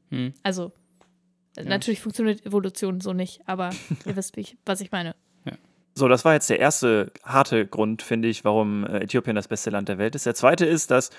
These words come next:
Speaker 3: im Juli diesen Jahres ein Rekord aufgestellt wurde in Äthiopien. Und zwar wurden an einem Tag dreihundertfünfzig Millionen Bäume gepflanzt.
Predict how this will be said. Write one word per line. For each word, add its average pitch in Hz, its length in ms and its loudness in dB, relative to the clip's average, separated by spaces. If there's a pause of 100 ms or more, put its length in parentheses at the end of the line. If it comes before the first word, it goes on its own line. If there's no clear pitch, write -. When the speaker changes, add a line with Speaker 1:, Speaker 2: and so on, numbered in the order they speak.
(360)
Speaker 3:
im 123 100 0
Juli 190 300 4
diesen 151 240 -2
Jahres 151 320 6
ein 139 120 0
Rekord 123 360 2
aufgestellt 98 480 -4
wurde 101 180 0
in 110 140 -4
Äthiopien. 107 520 -4 (1000)
Und 131 80 0
zwar 123 220 4
wurden 143 120 6
an 127 100 4
einem 175 280 0
Tag 135 280 2
dreihundertfünfzig 156 1080 0
Millionen 127 500 4
Bäume 139 260 6
gepflanzt. - 560 -10